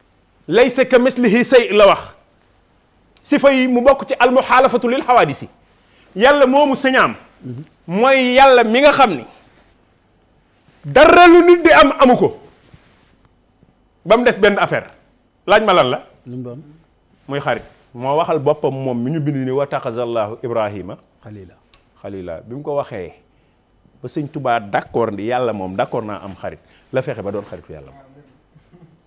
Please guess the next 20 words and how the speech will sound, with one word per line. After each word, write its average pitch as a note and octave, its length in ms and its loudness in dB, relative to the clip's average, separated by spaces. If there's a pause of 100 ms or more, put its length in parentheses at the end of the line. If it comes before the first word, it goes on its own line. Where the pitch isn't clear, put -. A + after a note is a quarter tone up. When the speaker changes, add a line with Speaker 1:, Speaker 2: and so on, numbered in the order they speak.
(1040)
Speaker 1:
La G2+ 100 -10
ko F#2+ 160 -12
topp - 320 -8
ne A2 100 -6
ci A#2 140 -8
li G#2 60 -6
ko F2+ 100 -10
neex F#2 240 -12 (340)
ba B2 80 -4
xëy B2 220 -6
ni G#2 120 -12
sabata G2+ 480 -12
kawniya A2+ 540 -8
xalilallahi. E2+ 840 -12 (400)
Billahi B2+ 460 -4
sarmadan A#2+ 520 -8
habiballahi. F2+ 800 -12 (280)
Wallahi C#3 540 -4
inni C#3+ 300 -4
yaqillun A#2 480 -4